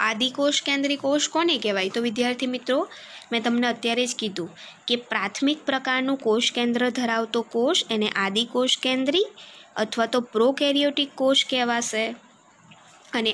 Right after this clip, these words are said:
આ કોષ ધરાવતા સજીવોને આદિકોષ કેન્દ્રી સજીવો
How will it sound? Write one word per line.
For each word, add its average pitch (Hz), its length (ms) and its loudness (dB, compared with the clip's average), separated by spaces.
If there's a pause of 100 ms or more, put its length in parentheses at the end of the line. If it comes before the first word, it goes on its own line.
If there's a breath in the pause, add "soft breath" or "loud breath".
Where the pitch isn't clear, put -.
(140)
આ 233 220 0
કોષ 269 360 4
ધરાવતા 254 540 0
સજીવોને 240 680 0 (200)
આદિકોષ 277 720 0
કેન્દ્રી 208 420 0
સજીવો 190 600 0